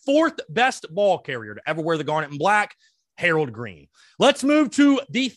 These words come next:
third best running back in Carolina football history. And again, this is someone else, another friend of the show and another epic interview we've had here on the airwaves. And you talk about guys that not just did it with statistics,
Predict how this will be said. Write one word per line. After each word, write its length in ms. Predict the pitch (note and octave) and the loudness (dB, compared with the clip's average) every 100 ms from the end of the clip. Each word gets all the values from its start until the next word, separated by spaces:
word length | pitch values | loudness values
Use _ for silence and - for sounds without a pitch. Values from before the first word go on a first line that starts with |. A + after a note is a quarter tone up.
| - | 2
third 540 | D4 D4+ D4 A#3+ F#3 C3+ | 4 6 6 4 2 -2
best 380 | F#3 G3 - | -2 -2 -4
running 240 | E3+ F#3+ E3+ | -10 -8 -2
back 280 | D#3 C3+ C#3 | 0 -2 -4
in 120 | C3 | -10
Carolina 240 | E3+ D#3+ | -8 -6
football 400 | E3+ F3 D#3+ D#3 | -6 -2 0 2
history. 640 | D3 E3 - F3 F3 E3+ D#3+ _ _ _ - | 0 -2 -4 -2 0 -2 -4 _ _ _ -10
And 100 | D3+ | -6
again, 260 | D3+ F3+ | -2 -2
this 160 | D#3+ E3 | -2 -4
is 100 | F#3 | -6
someone 300 | - G#3 G3+ | -4 -2 2
else, 200 | G3+ E3 | 2 0
another 200 | D#3 E3+ | -4 -6
friend 200 | - G3 | -6 -6
of 60 | E3 | -6
the 80 | |
show 420 | C#3+ F#3 F#3+ F#3+ E3+ | -4 2 4 4 2
and 100 | C3+ | -2
another 280 | D#3+ E3+ - | -2 -4 -4
epic 340 | E3+ F3 E3 | -6 -6 -8
interview 360 | D#3+ E3+ D3+ D#3+ | -6 -8 -6 -4
we've 180 | D#3+ C3 | -4 0
had 200 | D#3 D3+ | 0 0
here 140 | D3 | -2
on 60 | D3 | -6
the 60 | |
airwaves. 640 | C3+ C#3+ C#3 B2+ A#2+ A#2 G#2 _ _ _ _ | -4 -2 0 0 -2 -4 -10 _ _ _ _
And 180 | D3 D#3 | -6 -4
you 60 | D3+ | -4
talk 300 | - A3 A#3 | 2 2 4
about 300 | A3 G#3 D3+ | 2 2 2
guys 580 | D#3+ E3 D#3+ D#3 C#3 - _ _ _ _ _ _ _ _ | 2 4 2 0 -4 -14 _ _ _ _ _ _ _ _
that 260 | B2+ D3 C#3+ | -4 -2 -2
not 300 | E3 A3 E3+ | -4 -4 -4
just 320 | F3+ G3+ - | -6 -6 -6
did 140 | D#3 E3+ | -4 -4
it 120 | D3+ | -6
with 140 | C#3 | -10
statistics, 720 | - A2+ - C3+ - D#3 C#3+ | -10 -12 -6 -6 -4 -8 -10